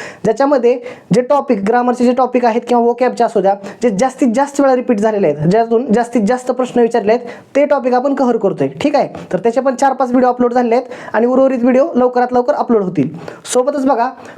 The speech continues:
पेपरला खूप कमी वेळ राहिलेला आहे. जर कुणाला मानसशास्त्र विषयाची तयारी किंवा बघा, मानसशास्त्र विषयाची रिव्हिजन कमीत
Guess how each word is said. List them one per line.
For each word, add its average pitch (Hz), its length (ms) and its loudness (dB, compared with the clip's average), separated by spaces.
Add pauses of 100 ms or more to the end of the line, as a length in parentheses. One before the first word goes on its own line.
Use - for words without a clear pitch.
पेपरला 254 360 0
खूप 277 200 -6
कमी 262 200 0
वेळ 269 140 4
राहिलेला 240 320 2
आहे. - 540 -6
जर 247 120 2
कुणाला 277 260 0
मानसशास्त्र 269 600 0
विषयाची 247 380 0
तयारी 226 340 2 (320)
किंवा 262 220 2
बघा, 240 200 0
मानसशास्त्र 254 560 0
विषयाची 247 340 2
रिव्हिजन 247 420 2
कमीत 254 240 0